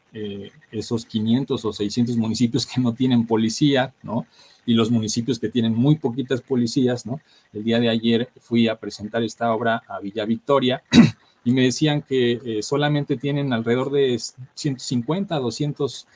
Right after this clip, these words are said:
elementos, ¿no? Para una población de miles y miles de personas. Entonces, me parece que, eh, de entrada, pues, es poner sobre la mesa la importancia y la necesidad de la reforma policial.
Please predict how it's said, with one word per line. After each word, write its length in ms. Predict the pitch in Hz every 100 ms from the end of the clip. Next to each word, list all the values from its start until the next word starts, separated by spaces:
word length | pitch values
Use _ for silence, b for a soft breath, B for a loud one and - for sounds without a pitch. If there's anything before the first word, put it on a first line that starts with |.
| b b
elementos, 640 | 120 123 156 240 - 123
¿no? 140 | 117 170
Para 240 | - 131
una 200 | 139 139
población 580 | 120 120 117 110 127 127
de 120 | 123
miles 380 | 123 143 131 -
y 40 | 113
miles 300 | 120 117 110
de 80 |
personas. 580 | 104 - - 180 117 - _ b b b _
Entonces, 220 | 131 127
me 100 | 127
parece 420 | 127 131 127 156
que, 260 | - 123 110 117 101 110
eh, 40 |
de 80 | 117
entrada, 440 | 113 117 123 147 156
pues, 200 | 107 113
es 200 | 104 -
poner 300 | 135 123 123
sobre 280 | 185 131
la 100 | 117
mesa 380 | 110 117 117 170 - _ _
la 180 | 117 113
importancia 640 | 113 104 113 - 127 127 165
y 60 |
la 100 | 139
necesidad 500 | 107 104 101 113 113
de 80 | 131
la 120 | 117
reforma 520 | 107 95 120 120 120
policial. 520 | - 127 120 127 131